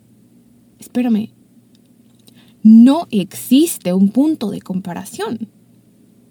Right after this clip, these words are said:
¿Cómo puedo comparar mi vida con la de otro ser humano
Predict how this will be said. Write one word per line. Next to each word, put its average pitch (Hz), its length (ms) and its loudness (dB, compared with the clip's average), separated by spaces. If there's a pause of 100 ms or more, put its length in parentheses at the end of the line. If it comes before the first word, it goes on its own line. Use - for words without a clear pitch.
(440)
¿Cómo 320 320 0
puedo 277 340 -6
comparar 214 520 -2
mi 202 200 6
vida 208 460 -2 (380)
con 233 140 2
la 220 140 2
de 214 80 2
otro 226 300 -2
ser 262 200 -4
humano 214 560 2